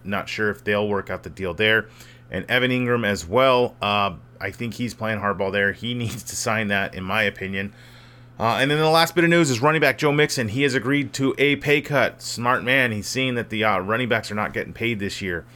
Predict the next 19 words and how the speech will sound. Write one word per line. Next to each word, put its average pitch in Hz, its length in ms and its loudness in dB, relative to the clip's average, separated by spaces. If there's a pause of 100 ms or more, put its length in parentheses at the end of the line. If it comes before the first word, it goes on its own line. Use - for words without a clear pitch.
(380)
Uh, 98 140 2
Mixon 143 320 0
was 123 160 0
due 131 200 2
nine 123 260 2
point 123 200 -4
four 123 180 2
million 120 300 0
in 107 140 -2
salary 139 460 2
this 131 160 -2
season 135 360 -4
with 117 240 -2
a 107 80 -4
twelve 107 400 0
million 107 260 -2
dollar 90 240 -2
cap 117 380 -2
hit. 120 320 0